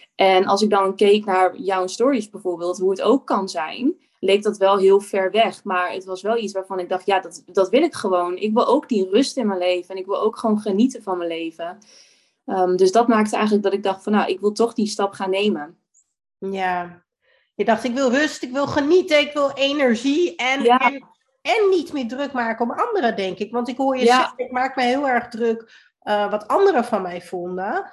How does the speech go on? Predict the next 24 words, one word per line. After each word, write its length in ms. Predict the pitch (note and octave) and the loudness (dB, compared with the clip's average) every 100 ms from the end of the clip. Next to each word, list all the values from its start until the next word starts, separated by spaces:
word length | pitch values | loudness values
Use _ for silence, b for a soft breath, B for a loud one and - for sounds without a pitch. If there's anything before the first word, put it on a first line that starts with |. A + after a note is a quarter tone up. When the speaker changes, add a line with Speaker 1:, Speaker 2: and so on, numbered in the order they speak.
| B _ _ | B _ _
Speaker 2:
Ehm, 540 | A3+ A3+ A3 G#3+ A3 G#3+ | -2 2 2 2 -2 -6
waar, 300 | E3+ F#3+ F#3+ F#3+ | 0 0 0 -2
waar 200 | F3 - | -2 -2
uitte 260 | A3+ G4+ F#4+ | -2 -4 -6
dat, 260 | F4 - G#3 - - | -8 -8 -16 -14 -4
dat 240 | A3+ A3+ | -4 -2
zich 180 | A#3+ A3+ | -6 -2
in? 240 | A3 F#3+ | -2 -2
Is 140 | E3+ - | -6 -8
dat, 180 | E3+ - | -10 -12
is, 200 | D#3 - | -18 -12
was 200 | D#3+ - | -12 -8
dat 160 | D#3+ | -10
met 160 | D#3+ D3 | -10 -14
vrienden 680 | - F3+ G#3+ A#3 A3 A3 - | -8 0 4 4 4 2 -2
of 140 | D#3 | -12
op 100 | _ | _
je 160 | - C#3 | -14 -6
werk 720 | E3+ F#3+ G3 F#3+ G3+ G3 - | -2 2 2 4 2 0 -8
of 100 | _ | _
misschien 580 | D3+ - C#3+ C#3+ C#3+ C#3 | -20 -20 -16 -14 -14 -18
met 240 | D#3 D3 D3 | -14 -14 -8
familie, 680 | F3+ F3 F3+ F3 F#3 F3+ F3 | -2 -2 0 -2 -2 -4 -4
iets? 560 | G#3 A#3 - - - | -2 -2 -4 -14 -18